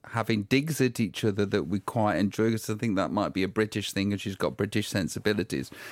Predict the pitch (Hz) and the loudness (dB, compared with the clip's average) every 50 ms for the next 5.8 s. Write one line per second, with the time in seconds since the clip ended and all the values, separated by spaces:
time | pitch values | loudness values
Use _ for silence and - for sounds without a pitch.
0 | - - - - - 117 117 131 127 123 123 120 117 117 113 113 117 127 127 131 | -16 -18 -12 -2 0 2 4 4 4 4 4 4 6 6 6 8 6 6 4 2
1 | 127 - 98 95 98 - - 107 101 101 98 95 82 - - - 107 95 101 - | 2 4 2 2 2 0 0 0 2 2 2 2 0 -2 0 0 0 0 0 0
2 | - 101 98 95 - 95 95 - - 101 104 131 139 131 120 98 98 104 98 92 | -2 -2 -2 -2 -2 -4 -4 -2 0 2 4 4 6 4 4 4 2 2 2 2
3 | 92 90 95 95 98 95 - - 60 - 98 - - - 107 - - 117 123 95 | 2 0 0 0 -2 -4 -6 -10 -12 -12 -14 -10 -8 -8 -6 -4 0 0 0 2
4 | 87 110 - - 117 104 101 90 - - - 95 - 95 92 - - 98 98 80 | 0 -2 0 2 0 0 0 -2 -4 -4 -6 -2 -2 -4 -4 -2 -2 -2 -2 -2
5 | - - 117 98 101 - - 95 90 - - 80 95 98 104 - | -2 -2 -2 -2 -2 0 -2 -4 -4 -2 -2 -2 0 0 -2 -4